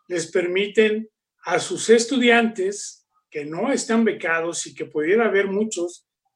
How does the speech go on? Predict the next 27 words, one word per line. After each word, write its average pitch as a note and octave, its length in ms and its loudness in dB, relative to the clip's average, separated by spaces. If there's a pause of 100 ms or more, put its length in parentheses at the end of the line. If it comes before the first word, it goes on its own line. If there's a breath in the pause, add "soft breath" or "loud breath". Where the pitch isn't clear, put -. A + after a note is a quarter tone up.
(140)
que D#3 200 -4
quieran A#3 380 2
jugar F3 460 0
para F3 180 2
la D#3 100 -2
institución, D#3 760 -4 (440)
el D#3+ 200 -4
que F3 120 4
lo E3+ 200 6
hagan G3 480 2 (800)
en, D#3+ 400 -8 (180)
en E3 260 2
un G3 100 6
nivel F#3 460 4 (500 soft breath)
de F3 180 2
intermedia, F#3+ 760 2 (100)
o G3 180 -2
llámale B3+ 520 2
como G3 300 -4
quieras? G#3 640 -2 (380 soft breath)
O - 140 -18
sea, F#3 140 2
igual A#3 340 4
y C4+ 40 0
la G#3+ 220 2
puedes B3 360 2
quitar C#4+ 540 -6